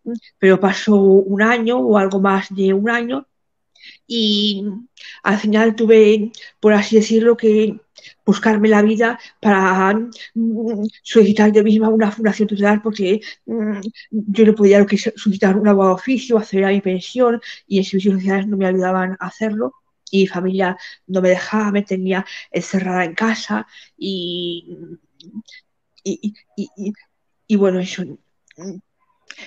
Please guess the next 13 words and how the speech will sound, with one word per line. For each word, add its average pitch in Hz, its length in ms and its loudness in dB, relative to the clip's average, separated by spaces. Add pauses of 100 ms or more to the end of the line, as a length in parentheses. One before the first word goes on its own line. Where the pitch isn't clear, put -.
(120)
Y 254 80 0
bueno, 220 300 6
ahora 226 200 0
tengo 233 220 -2
una 233 260 0
fundación 226 540 -2
tutelar 247 500 -4 (920)
que 202 680 4
es 208 120 -6
para 202 220 0
personas 202 300 -2
con 214 140 -2
discapacidad 220 760 -4